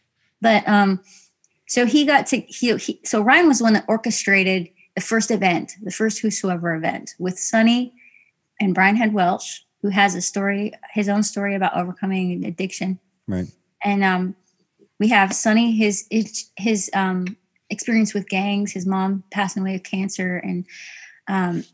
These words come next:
Speaker 1: <clears throat> telling his story of his, you know, relationship with God.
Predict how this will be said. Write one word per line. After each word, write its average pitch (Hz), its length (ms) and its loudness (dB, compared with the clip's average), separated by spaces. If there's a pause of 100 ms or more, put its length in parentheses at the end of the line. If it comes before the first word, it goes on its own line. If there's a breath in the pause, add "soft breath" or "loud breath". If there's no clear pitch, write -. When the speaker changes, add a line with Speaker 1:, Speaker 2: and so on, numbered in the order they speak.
(120)
Speaker 1:
<clears throat> - 260 -12
telling 220 240 4
his 202 160 0
story 190 300 -2
of 185 100 -4
his, 185 360 -4 (440)
you 196 120 -4
know, 185 160 -2
relationship 196 600 -4
with - 140 -12
God. 185 420 2